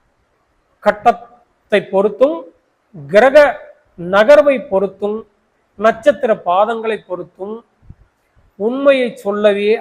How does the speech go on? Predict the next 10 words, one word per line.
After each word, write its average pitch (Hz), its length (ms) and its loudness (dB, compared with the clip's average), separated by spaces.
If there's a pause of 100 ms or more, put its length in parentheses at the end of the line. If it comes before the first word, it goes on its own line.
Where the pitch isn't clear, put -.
(100)
ஆக 180 160 -4
வேண்டும். 170 420 -14 (800)
இது 240 280 -2 (480)
ஜோதிட 214 480 0
தர்மமாகும். 170 760 -8 (520)
ஆதலால் 175 480 -4 (1500)
வாழ்க்கையில் 233 540 0
மேடு 262 400 4
பள்ளங்கள் 214 480 -2
வரும்போது, 190 640 -6